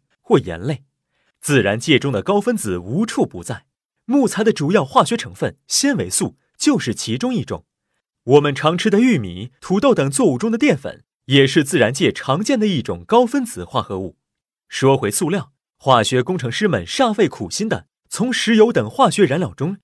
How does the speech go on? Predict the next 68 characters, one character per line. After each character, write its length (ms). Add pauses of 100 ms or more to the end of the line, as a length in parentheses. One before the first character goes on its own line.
提 200
取 200
高 220
分 160
子 160
原 160
材 180
料， 220 (360)
然 200
后 300
再 160
合 180
成 140
塑 180
料。 220 (520)
但 220
问 160
题 160
是， 260 (240)
大 240
多 160
数 140
塑 160
料 300
被 160
加 180
工 180
出 140
来 100
后 280 (160)
就 160
很 240
难 120
被 160
大 200
自 120
然 140
分 180
解， 300 (420)
这 200
是 120
它 220
复 220
杂 160
的 80
分 200
子 140
链 160
结 260
构 200
所 160
决 180
定 160
的。 200 (580)
土 260
壤 160
中 140
的 80
细 180
菌 280 (220)
面 220
对 140
一 100
块 180
普 280
通 120
塑 180
料， 220